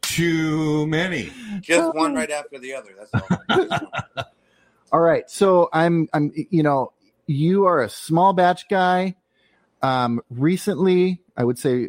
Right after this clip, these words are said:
Speaker 3: recently new to the market
Speaker 2: Sure.
Speaker 3: for the most part.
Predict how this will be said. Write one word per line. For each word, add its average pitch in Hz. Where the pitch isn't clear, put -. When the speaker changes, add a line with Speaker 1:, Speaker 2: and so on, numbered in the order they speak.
Speaker 3:
recently 165
new 156
to -
the 151
market 135
Speaker 2:
Sure. 107
Speaker 3:
for 156
the 135
most 127
part. 151